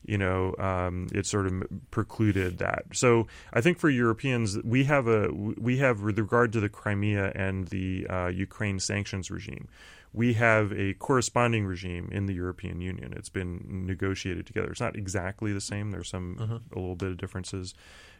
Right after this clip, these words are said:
Speaker 1: But primarily, it's, uh, pretty similar. And so I think al-, also what this signals to the European partners is that, um, you know, we're no longer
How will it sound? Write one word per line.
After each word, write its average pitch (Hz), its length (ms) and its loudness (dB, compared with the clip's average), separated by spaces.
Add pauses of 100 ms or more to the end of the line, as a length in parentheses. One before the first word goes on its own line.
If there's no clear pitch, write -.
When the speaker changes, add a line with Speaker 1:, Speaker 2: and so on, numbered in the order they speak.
(120)
Speaker 1:
But 107 320 4
primarily, 107 640 6
it's, - 260 -2
uh, 92 220 0
pretty 92 180 -2
similar. 90 540 -2
And 92 360 -4
so 92 520 2 (320)
I 110 80 0
think 120 240 2
al-, 110 80 4
also 113 380 4
what 95 220 2
this 113 200 6
signals 95 560 -2
to 95 60 -6
the 90 100 -6
European 92 400 -4
partners 101 500 -2
is 87 180 -4
that, 90 380 -2
um, 90 540 -4
you 104 100 -2
know, 92 140 -2
we're 92 160 -2
no 95 200 2
longer 87 560 -2